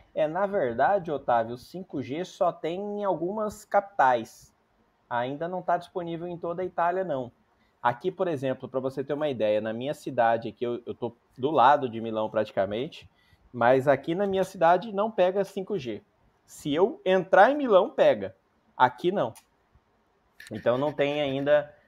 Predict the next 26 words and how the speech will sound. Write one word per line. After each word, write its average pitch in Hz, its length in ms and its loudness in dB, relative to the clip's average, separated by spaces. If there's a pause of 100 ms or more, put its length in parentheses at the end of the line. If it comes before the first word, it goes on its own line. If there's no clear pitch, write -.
(220)
é, 120 800 6
em 117 120 -6
grande 123 300 -4
parte 131 340 2
da 131 120 2
Itália, 131 340 0
não. 101 180 -8
Eles 101 140 -10
estão 131 240 -4
implantando 131 600 -4
ainda 120 140 -6
o - 20 -18
sistema 117 320 -8
cinco 120 320 -12
G, 110 300 -6
então 123 240 -8
ainda 127 180 -6
vai 131 140 -4
demorar 135 340 -2
um 131 80 -6
pouco 127 280 -6
pra 123 140 -2
ter 123 160 -10
na 131 100 -8
Itália 131 300 -6
toda. 104 320 -12